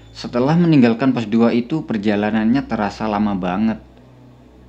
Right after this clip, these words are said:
Padahal menurut petunjuk yang tertulis di kertas yang dibawa Rizal itu, perjalanan dari pos dua menuju pos tiga itu sekitar lima belas menit.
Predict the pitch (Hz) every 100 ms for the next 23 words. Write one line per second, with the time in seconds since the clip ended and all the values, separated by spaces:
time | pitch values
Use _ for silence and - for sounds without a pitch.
0 | - - - - - 143 151 156 196 165
1 | 139 135 131 135 143 131 151 139 123 120
2 | 107 - 151 165 110 110 120 - 156 147
3 | 135 117 110 110 117 110 117 113 139 -
4 | 107 90 85 - - - - - - -
5 | 113 113 127 131 139 165 135 120 123 113
6 | 117 151 147 131 123 123 123 131 123 135
7 | 135 175 175 - - 120 117 151 147 127
8 | 113 101 101 113 120 117 -